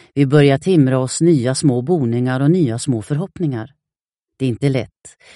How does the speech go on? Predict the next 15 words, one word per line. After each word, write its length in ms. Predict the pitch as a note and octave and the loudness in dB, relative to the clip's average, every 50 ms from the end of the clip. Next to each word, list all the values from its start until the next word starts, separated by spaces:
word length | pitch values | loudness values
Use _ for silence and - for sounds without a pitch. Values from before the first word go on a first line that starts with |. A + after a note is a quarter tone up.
| _ - | _ -4
Vi 100 | E3+ D#3+ | -2 0
ser 260 | - - D#3 D3+ C#3+ | 2 4 4 6 6
ingen 260 | D#3 F3+ F3+ D#3+ D3 | 6 6 6 6 6
jämnad 400 | C#3 F3 F#3+ E3 C3 B2+ C#3+ C#3+ | 6 4 4 2 2 2 0 -2
väg 320 | C#3 C#3 D3 D3+ E3+ E3 - | 0 0 0 0 0 -2 -6
framför 460 | - - G#3 D#3 B2 - - C3+ B2+ | -8 -6 -4 -4 -4 -6 -8 -10 -10
oss, 320 | A#2 A2 - - - - - | -10 -10 -14 -18 -20 -14 -8
men 180 | B2+ B2+ B2+ | -6 -4 -4
vi 80 | A#2+ B2 | -4 -4
kravlar 440 | - - D3 D#3+ D3 A#2+ A#2 A#2 A#2+ | -4 -2 0 0 0 0 0 -2 -2
oss 180 | C3 - - | -2 -4 -2
runt 340 | D3 C3+ C#3 D#3+ E3 D#3 D3+ | -2 -2 -2 -2 -4 -6 -6
eller 360 | - D3 D#3+ E3 D#3+ C#3+ C3 | -4 -2 -2 -2 -2 -4 -2
över 300 | - C3 B2+ B2 B2+ D#3+ | -2 -2 -2 -2 -2 -2
hindren. 480 | D3+ D3 C3 C3+ D3 D#3 E3 C3+ B2+ | -2 -2 -2 -4 -4 -6 -8 -10 -12